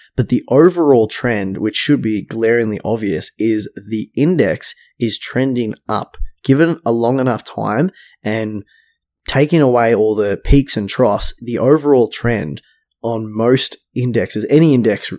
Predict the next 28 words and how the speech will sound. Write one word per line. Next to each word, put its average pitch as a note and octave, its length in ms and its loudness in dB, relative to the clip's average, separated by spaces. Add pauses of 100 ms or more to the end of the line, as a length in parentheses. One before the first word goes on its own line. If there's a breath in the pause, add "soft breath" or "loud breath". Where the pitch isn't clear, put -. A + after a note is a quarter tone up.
(160)
actually, A2 400 -2
I G2+ 140 -4
can G2 160 -10
think, A#2+ 160 -2
I G#2+ 80 -2
can't C3+ 180 0
think A#2+ 140 2
of G2+ 60 -4
one A2 220 -2
index G#2 360 -6
where G#2 140 -2
given G#2+ 260 -2
enough G#2+ 260 -8
time, G#2 240 -8
it's - 140 -6
not G#2 160 -6
going F#2 280 -8
up. A2 300 -4 (840 soft breath)
It's, - 500 0
it's C3 160 2
trending D3 340 2
up. D3+ 320 0
So C3 360 4 (680)
<clears throat> - 140 4
that's C#3+ 420 4
a D#3+ 100 2
fundamental, D3 720 2
pr-, - 280 -8